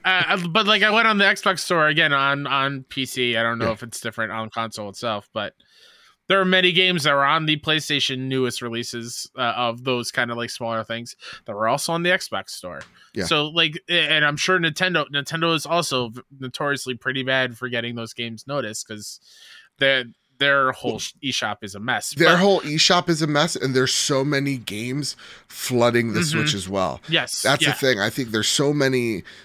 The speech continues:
Speaker 2: there's so much, <sighs> hate to say it, there's a whole lot of garbage flooding these, these
Speaker 1: Yeah.
Speaker 2: shops, and it's
Speaker 1: Yeah.
Speaker 2: not, like, well-intentioned folks where it's just like, "I wanna get this game out here." It's,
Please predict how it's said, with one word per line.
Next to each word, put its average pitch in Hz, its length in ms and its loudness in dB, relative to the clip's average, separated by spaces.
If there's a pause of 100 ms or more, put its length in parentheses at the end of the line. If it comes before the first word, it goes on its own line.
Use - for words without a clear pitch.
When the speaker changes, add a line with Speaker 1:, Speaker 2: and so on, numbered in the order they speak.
(120)
Speaker 2:
there's 123 200 4
so 165 300 4
much, 143 480 2 (640)
<sighs> - 60 -14 (1300)
hate - 120 -6
to - 60 -8
say 80 160 -4
it, - 100 -14 (280)
there's 120 140 -2
a 123 80 2
whole 160 140 6
lot 170 180 8
of 95 80 0
garbage 107 400 4
flooding 104 440 0
these, 104 300 -4 (600)
these 156 300 2
Speaker 1:
Yeah. 131 60 2 (140)
Speaker 2:
shops, - 200 -4 (300)
and 139 120 4
it's 160 160 4
Speaker 1:
Yeah. 202 80 8
Speaker 2:
not, 196 80 2
like, 156 160 4
well-intentioned 143 800 2
folks 139 220 2
where 131 80 2
it's 127 100 -2
just 135 140 -4
like, 104 140 -2 (440)
"I 151 80 4
wanna 147 240 4
get 131 160 0
this 131 140 -4
game 143 180 -2
out 117 140 -2
here." 113 160 -2
It's, - 220 -12